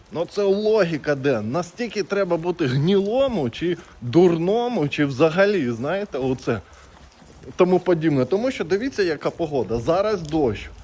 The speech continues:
Ти зайшов, ти протер ноги, але воно все рівно буде сніг стікати, е, на курточці також буде стікати. Це ж логічно.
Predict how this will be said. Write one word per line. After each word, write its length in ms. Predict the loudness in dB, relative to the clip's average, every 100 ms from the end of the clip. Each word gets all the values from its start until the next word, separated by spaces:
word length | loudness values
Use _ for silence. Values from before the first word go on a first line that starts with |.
| -20 -4
Ти 160 | -2 2
зайшов, 520 | 4 2 4 2 4
ти 100 | 0
протер 480 | 2 0 2 0 0
ноги, 300 | 0 0 -4 -6
але 300 | -2 0 2
воно 260 | 0 2 0
все 260 | 2 2 2
рівно 300 | 0 0 0
буде 320 | 0 2 0
сніг 340 | 0 0 0
стікати, 720 | -2 -10 -6 0 2 2 -2 -8 -12 -18 -16 -2
е, 180 | 2 2
на 200 | 4 2
курточці 640 | 4 0 2 0 0 0
також 380 | 4 4 2 0
буде 260 | 0 0
стікати. 500 | 0 -2 0 0 0
Це 220 | 0 0 0
ж 100 | 2
логічно. 640 | 4 4 2 2 -4